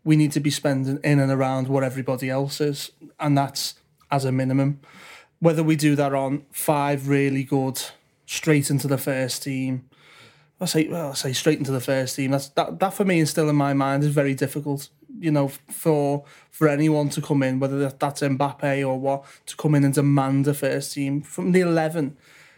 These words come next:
to get that place in the Liverpool side, you're gonna have to spend big because the eleven we had last year took everyone to task.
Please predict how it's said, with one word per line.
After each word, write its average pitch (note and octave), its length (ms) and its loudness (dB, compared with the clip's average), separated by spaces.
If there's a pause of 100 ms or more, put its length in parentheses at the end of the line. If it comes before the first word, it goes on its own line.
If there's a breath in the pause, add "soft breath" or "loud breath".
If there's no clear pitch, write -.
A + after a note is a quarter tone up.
(140 soft breath)
to D3+ 100 -8
get C#3+ 160 2
that C#3+ 180 -2
place C#3+ 300 0
in C#3+ 80 -2
the C#3+ 80 4
Liverpool C3+ 340 -2
side, C#3 240 -2
you're D3 100 -4
gonna D#3+ 180 2
have D3 240 -4
to D#3+ 80 -4
spend C#3+ 300 0
big C#3+ 220 -2
because C#3+ 400 -2 (380 soft breath)
the D#3 80 0
eleven D#3+ 280 2
we D3+ 100 2
had C3+ 140 -2
last D3+ 240 -4
year D3 120 2
took C#3+ 200 -8
everyone C3 440 -2
to C#3+ 120 -12
task. - 360 -10